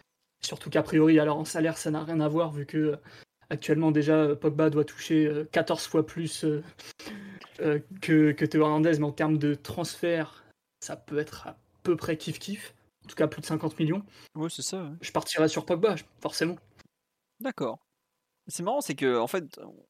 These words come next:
Speaker 2: on s'est quand même souvent plaint des difficultés au poste d'arrière gauche, et par contre,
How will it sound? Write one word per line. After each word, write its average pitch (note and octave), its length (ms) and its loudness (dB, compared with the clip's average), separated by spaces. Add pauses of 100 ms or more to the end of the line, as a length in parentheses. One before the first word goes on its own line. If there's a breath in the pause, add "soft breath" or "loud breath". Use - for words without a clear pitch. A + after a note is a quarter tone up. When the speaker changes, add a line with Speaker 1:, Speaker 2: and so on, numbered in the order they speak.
(120)
Speaker 2:
on B2 40 -14
s'est - 160 -8
quand B2+ 80 -4
même B2 100 -6
souvent C3+ 360 -4
plaint D3 320 0
des A#2+ 120 0
difficultés B2 540 -8
au C3 40 -2
poste A#2+ 200 -6
d'arrière A#2+ 280 -2
gauche, E3+ 340 -4 (100)
et A#2 260 -2
par - 180 -8
contre, - 320 -12